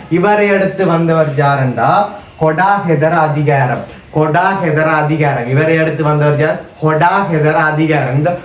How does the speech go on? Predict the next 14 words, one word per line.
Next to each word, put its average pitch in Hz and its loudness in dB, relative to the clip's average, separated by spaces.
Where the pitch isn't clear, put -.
கொடாஹெதர 185 0
அதிகாரத்தை 170 0
அடுத்து 156 0
வந்தவர் 151 2
யார்? 135 0
இரண்டாம் 175 0
பிலிமத்தலாவே 175 0
அதிகாரம். 135 0
யார்? 190 0
இரண்டாம் 165 0
பிலிமத்தலாவே 160 0
அதிகாரம் 151 0
போன்றவர்கள் 180 2
வந்து 127 -2